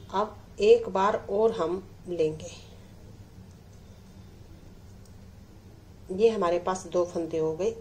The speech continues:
इसको हम इसके ऊपर से उतार देंगे। अब देखिए, एक ये लेंगे, एक इसमें लेंगे। दोनों में से एक एक फंदा हमने लेना है, और ये पीछे वाला है,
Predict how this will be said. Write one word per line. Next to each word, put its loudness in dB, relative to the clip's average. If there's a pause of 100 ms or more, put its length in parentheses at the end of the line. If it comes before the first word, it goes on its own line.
इसको -2
हम -4
इसके -6
ऊपर -6
से -2
उतार -12
देंगे। -18 (1500)
अब -8
देखिए, -10 (560)
एक 0
ये 2
लेंगे, -2 (720)
एक 0
इसमें -8
लेंगे। -12 (1000)
दोनों 2
में 4
से 6
एक 4
एक 0
फंदा 0
हमने -2
लेना 0
है, -2 (1040)
और 0
ये 0
पीछे 2
वाला 6
है, -4